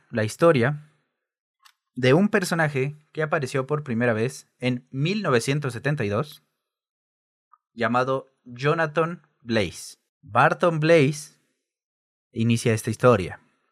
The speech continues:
Es un acróbata profesional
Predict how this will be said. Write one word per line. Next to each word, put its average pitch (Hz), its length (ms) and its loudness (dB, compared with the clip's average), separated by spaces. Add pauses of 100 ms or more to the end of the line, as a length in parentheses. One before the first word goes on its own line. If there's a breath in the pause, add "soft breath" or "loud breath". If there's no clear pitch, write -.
(140)
Es 143 400 -2 (600)
un 185 180 -2
acróbata 170 520 0
profesional 147 640 0